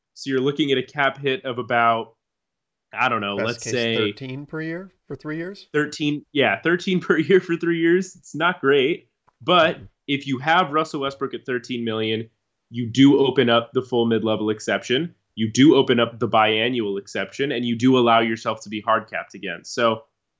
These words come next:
Speaker 1: like, that, those things are ways that the Lakers can get to that salary cap number of eleven million, but it requires getting creative, and a little bit it requires either taking a really bad risk or getting really, really lucky, and a team like the Oklahoma City Thunder saying,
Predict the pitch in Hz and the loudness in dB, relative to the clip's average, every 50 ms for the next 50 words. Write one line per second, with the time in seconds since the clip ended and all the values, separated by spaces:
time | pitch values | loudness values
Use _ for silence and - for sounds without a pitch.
0 | _ _ _ _ 123 123 113 117 143 147 151 143 147 - _ - 135 123 147 147 | _ _ _ _ -4 -4 -2 0 2 2 2 2 0 -6 _ -18 -4 0 2 2
1 | 147 143 143 - - 170 175 170 170 170 160 143 135 - 139 131 123 113 107 120 | 2 0 -2 -4 0 0 2 2 2 0 -4 -6 -6 -4 -2 -2 -2 -2 0 0
2 | 120 120 127 139 143 135 123 135 - 131 117 113 120 117 117 135 123 - - 117 | 2 2 2 2 0 -2 -6 -8 -8 -6 -4 -2 -2 -2 -2 -4 -8 -6 -8 -8
3 | 107 98 - 120 117 117 - - 113 113 101 - - 120 110 110 113 117 120 135 | -8 -6 -2 -2 -2 -2 -4 -6 -4 -4 -4 -4 -2 0 0 2 2 0 -4 -4
4 | 123 107 120 123 123 120 120 113 104 107 107 110 107 98 101 101 104 107 117 123 | -6 -6 -6 -8 -6 -4 -4 -4 -4 -2 -4 -4 -4 -4 -6 -4 -4 -2 0 0
5 | 135 131 117 110 110 110 - - _ _ _ _ _ 135 131 127 135 123 - - | 0 0 0 0 -2 -2 -2 -6 _ _ _ _ _ -4 -2 0 -2 -2 0 2
6 | 135 131 131 139 135 127 131 - 135 127 131 127 127 _ 135 127 120 123 135 147 | 4 4 6 6 4 2 2 0 0 2 2 0 -2 _ -4 -2 0 0 0 0
7 | 170 180 170 143 - _ 104 127 135 143 143 139 131 135 135 139 151 165 165 170 | 0 -2 -4 -6 -10 _ -14 -10 -8 -6 -6 -4 -4 -4 -2 0 2 4 4 4
8 | 165 156 139 156 156 127 127 139 123 131 131 - - 143 131 131 127 127 120 - | 4 2 2 0 2 2 2 0 0 -2 -4 -2 2 2 4 4 2 0 -2 -2
9 | 131 127 117 117 117 - - 135 135 147 151 131 117 104 117 120 127 127 120 113 | -4 -2 -2 -4 -6 -2 -2 -4 -2 -2 -6 -8 -6 -6 -6 -4 -4 -4 -4 -4
10 | 113 113 113 113 107 107 113 127 160 196 185 - - - _ _ _ _ _ _ | -2 0 0 0 -2 -4 -4 -4 -4 -4 -4 -8 -12 -14 _ _ _ _ _ _
11 | _ _ _ _ _ _ 151 147 147 143 135 - 135 127 123 120 120 113 110 127 | _ _ _ _ _ _ 4 6 6 6 6 4 2 2 2 2 0 0 0 0
12 | 127 123 127 120 117 120 113 113 110 110 117 113 113 - 110 104 101 107 107 110 | 2 2 2 2 2 0 0 0 0 0 -2 -2 -4 -4 -6 -6 -6 -6 -6 -8
13 | 107 - 123 113 113 113 110 - 107 110 117 113 117 117 110 120 113 110 107 - | -8 -6 -4 -4 -2 -4 -4 -4 -4 -4 -4 -4 -4 -4 -2 -2 -2 -2 -2 -4
14 | - 107 107 107 - 120 120 117 113 110 110 - - 117 110 107 104 107 113 | -4 -4 -4 -2 2 2 2 2 2 0 0 0 0 0 2 2 0 0 -4